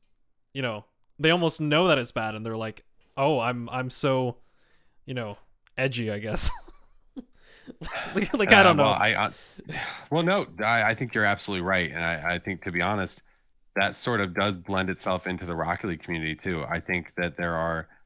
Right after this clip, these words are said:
Speaker 2: a lot of viewers that think it's hilarious to be toxic.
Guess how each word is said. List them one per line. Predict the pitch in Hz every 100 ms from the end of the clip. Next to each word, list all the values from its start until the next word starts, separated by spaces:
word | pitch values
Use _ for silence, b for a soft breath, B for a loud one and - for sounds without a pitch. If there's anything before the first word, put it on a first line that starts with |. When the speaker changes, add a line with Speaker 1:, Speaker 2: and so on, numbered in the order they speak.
| b _ _ -
Speaker 2:
a | 90
lot | 85 92 101 95 - -
of | 95 90 90 85 82
viewers | 95 107 98 90 82
that | 92 87
think | 98 87
it's | 90
hilarious | 87 90 87 90 82
to | -
be | 80
toxic. | 80 76 - 60 -